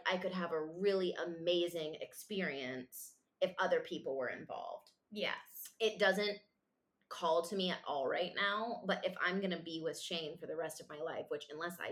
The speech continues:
Speaker 1: die, I really plan to be, <laughs>
Speaker 2: <laughs>
Speaker 1: like, unless I die so-, you know,
Speaker 2: That's right.
Speaker 1: soon, I really plan to be, um, then it could happen.
Speaker 2: Yeah. It could,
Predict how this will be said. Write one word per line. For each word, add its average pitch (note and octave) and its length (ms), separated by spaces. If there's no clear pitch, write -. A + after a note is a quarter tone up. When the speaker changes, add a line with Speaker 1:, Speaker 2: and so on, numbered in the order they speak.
Speaker 1:
die, - 480
I C#3+ 160
really C#3+ 240
plan C#3 300
to - 60
be, C4+ 340
<laughs> - 40
Speaker 2:
<laughs> F4+ 840
Speaker 1:
like, D4 160
unless C4+ 260
I G3+ 120
die E3 260
so-, A3 160
you A3+ 100
know, D#3 260
Speaker 2:
That's F#2 200
right. - 160
Speaker 1:
soon, C#3 340
I F3+ 60
really F3+ 240
plan E3+ 300
to - 60
be, C3 300
um, E3+ 520
then F#3+ 600
it G#3 180
could F#3+ 120
happen. F#3+ 540
Speaker 2:
Yeah. D#4 300
It D4 180
could, - 120